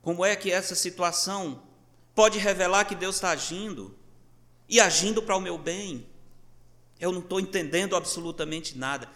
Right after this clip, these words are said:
Nós não precisamos entender, irmãos. Deus não nos chamou para entender nada, Deus nos chamou para confiar nele,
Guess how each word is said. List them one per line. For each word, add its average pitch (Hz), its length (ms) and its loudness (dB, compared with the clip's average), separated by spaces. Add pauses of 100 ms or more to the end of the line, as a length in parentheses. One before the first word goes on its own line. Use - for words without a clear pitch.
(220)
Nós 202 220 8
não 208 120 0
precisamos 180 580 2
entender, 165 420 -6
irmãos. - 640 -8 (680)
Deus 151 200 -6
não 170 140 -8
nos 277 100 -6
chamou 180 320 -4
para 127 140 -6
entender 117 380 -8
nada, 107 360 -14
Deus 135 180 -14
nos 139 140 -12
chamou 135 260 -10
para 127 160 -10
confiar 131 500 -14
nele, 107 480 -14